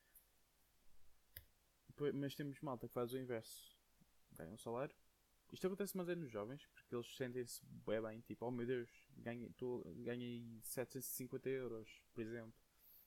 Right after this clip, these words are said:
"Agora vou gastar no que eu quiser, vou gastar em ténis de marca, roupa." Ok, uma coisa é estares a ver nos te-, com os teus pais e,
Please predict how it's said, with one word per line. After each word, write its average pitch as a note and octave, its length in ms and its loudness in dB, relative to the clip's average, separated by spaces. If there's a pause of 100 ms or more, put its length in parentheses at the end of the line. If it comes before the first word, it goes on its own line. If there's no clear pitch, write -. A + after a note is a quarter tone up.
(360)
"Agora A2+ 180 2
vou A#2 120 0
gastar A#2 220 4
no A2+ 100 -2
que - 80 -8
eu G2+ 40 -8
quiser, G2+ 180 -2
vou G2+ 80 -8
gastar G#2+ 240 -2
em G#2+ 160 -6 (400)
ténis A2 340 2
de - 80 -6
marca, G#2 600 2 (380)
roupa." A2+ 580 2 (500)
Ok, A2+ 460 2 (560)
uma A#2+ 120 -2
coisa C3+ 440 6
é A#2+ 40 8
estares G#2+ 320 2
a G#2+ 60 -4
ver G#2+ 160 -2
nos G#2 220 -10
te-, - 240 -8
com - 140 -6
os G#2 100 -8
teus - 160 -8
pais B2+ 480 -4
e, G2+ 440 -4